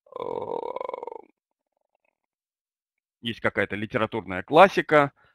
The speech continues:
а, вот неправная литература и много других разных разделов, нормативная литература, справочники, м, и так далее, и так далее. А, вот, э, но, э,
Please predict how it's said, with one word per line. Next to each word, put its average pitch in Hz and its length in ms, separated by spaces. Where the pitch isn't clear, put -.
а, 101 220
вот 101 240
неправная 139 560
литература 127 760
и 107 140
много 110 320
других 104 400
разных 92 340
разделов, 139 500
нормативная 143 640
литература, 127 880
справочники, 120 1500
м, 104 540
и 95 120
так 92 220
далее, 87 260
и - 20
так 120 200
далее. 170 360
А, 110 600
вот, 110 440
э, 104 440
но, 147 480
э, 113 800